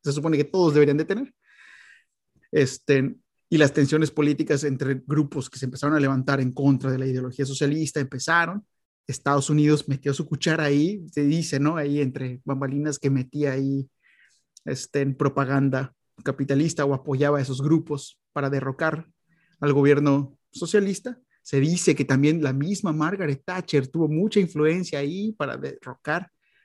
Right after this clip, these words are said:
al gobierno socialista, y estaba en el mejor interés de tanto la Unión Europea como el del gobierno de Estados Unidos en que esa, que esa gran nación cayera,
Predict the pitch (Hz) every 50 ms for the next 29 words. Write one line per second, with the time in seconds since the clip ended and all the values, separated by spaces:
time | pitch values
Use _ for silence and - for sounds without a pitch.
0 | _ _ _ 143 139 135 135 139 131 139 156 156 180 185 185 214 202 240 220 214
1 | 202 - - 240 240 - _ _ _ _ - _ _ 175 220 220 226 269 277 254
2 | 220 185 170 160 143 160 165 170 170 143 143 143 135 139 143 139 135 139 - 147
3 | - 131 151 143 139 139 143 147 156 151 139 131 135 147 143 135 - 135 131 131
4 | 127 127 127 131 131 139 143 139 143 131 135 - 147 135 131 151 170 208 175 151
5 | 143 135 123 - 147 143 151 139 - 156 143 131 131 _ _ _ _ _ _ _
6 | _ _ _ - 143 135 131 147 139 135 139 143 147 135 135 147 143 135 143 135
7 | 135 131 - -